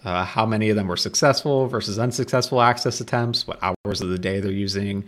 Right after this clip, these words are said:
system access, the volume of data they're transferring, look at changes of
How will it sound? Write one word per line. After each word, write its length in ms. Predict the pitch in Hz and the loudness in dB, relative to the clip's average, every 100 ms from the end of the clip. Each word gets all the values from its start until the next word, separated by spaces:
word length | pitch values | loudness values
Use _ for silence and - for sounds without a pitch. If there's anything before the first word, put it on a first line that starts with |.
| - - _ _ | -12 -20 _ _
system 400 | - 202 190 98 | -2 -2 0 -2
access, 460 | 95 95 101 101 - | -2 -2 -2 -2 -2
the 80 | 90 | -4
volume 360 | 95 92 98 | -2 0 0
of 120 | 90 | 0
data 280 | 85 90 95 | 0 2 0
they're 120 | 95 | -4
transferring, 800 | 92 104 101 - 104 101 98 101 - - - _ _ | -4 -4 -2 -2 -2 -2 -2 -6 -10 -20 -20 _ _
look 180 | 117 104 | 0 2
at 120 | 113 | 2
changes 440 | - 98 104 107 98 | 2 2 2 0 -2
of 160 | 90 | -4